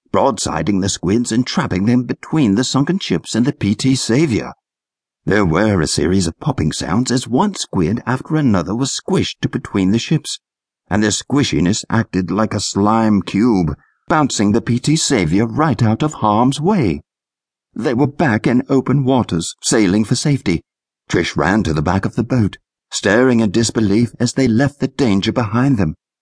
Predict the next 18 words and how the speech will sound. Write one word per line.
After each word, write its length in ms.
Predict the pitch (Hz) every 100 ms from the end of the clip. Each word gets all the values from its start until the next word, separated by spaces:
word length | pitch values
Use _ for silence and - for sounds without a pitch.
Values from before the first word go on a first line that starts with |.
| _ -
"That 260 | 220 214
was 200 | 185 180
too 260 | - 240 226
close," 680 | - 170 196 240 214 151 - _ _ _ _ -
she 160 | -
said 360 | - 64 101 113 -
in 120 | 95
a 60 | 76
low 280 | 85 90
whisper. 460 | 82 85 82 101 95 _ _ _ _ _ _
Sharp 400 | - 87 107 -
barked 360 | 78 98 92 -
in 120 | 71
agreement. 480 | 80 82 95 82 - _ _ _ _ -
Patrick 320 | 98 101 107
appeared 500 | 104 - 95 117 98
over 300 | - 123 131
her, 220 | 98 85